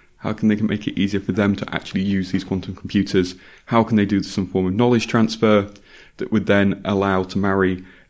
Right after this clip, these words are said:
a, say, a computational problem or a computational chemistry problem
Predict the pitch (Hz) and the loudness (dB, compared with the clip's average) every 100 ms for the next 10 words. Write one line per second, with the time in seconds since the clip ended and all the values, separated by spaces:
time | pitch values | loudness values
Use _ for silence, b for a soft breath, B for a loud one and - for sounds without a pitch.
0 | - 95 92 - - - - - 92 92 | 0 2 2 0 -8 -18 -10 -4 -4 -2
1 | 98 90 95 90 92 - 139 110 92 87 | -4 -4 -4 -2 -2 2 2 2 -2 -2
2 | 87 95 - 95 92 113 123 110 - 104 | -4 -6 -4 -4 -4 -2 0 0 0 0
3 | 107 95 104 98 | 0 2 0 0